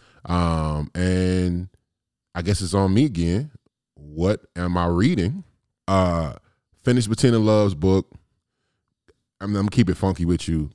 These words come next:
because I'm using that book to do something. I'm gonna be reading that book on and off for the next eight months, right? 'Cause I, <laughs> let's just keep it real.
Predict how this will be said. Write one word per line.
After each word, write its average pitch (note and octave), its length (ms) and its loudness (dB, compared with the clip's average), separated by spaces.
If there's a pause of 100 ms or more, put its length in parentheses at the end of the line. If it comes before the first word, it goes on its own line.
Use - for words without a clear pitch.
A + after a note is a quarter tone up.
because F#2 280 0
I'm F#2 100 2
using F2+ 300 2
that D#2 160 -2
book D#2 140 -2
to D#2+ 100 -6
do E2 120 -2
something. D2+ 320 -4
I'm A#2 140 2
gonna A2+ 60 6
be F#2+ 80 4
reading E2 260 0
that D#2+ 160 -2
book D2+ 220 -4
on D2+ 160 -2
and D2 100 -4
off C#2 200 -8
for - 60 -6
the C#2+ 80 -4
next C#2+ 440 -8 (140)
eight C#2+ 180 -10
months, - 400 -14 (100)
right? D#2 380 -4
'Cause - 140 -4
I, D#2 80 -2 (280)
<laughs> - 300 -20
let's G#2 100 2
just G2 120 -6
keep - 200 -2
it - 60 -8
real. E2+ 220 2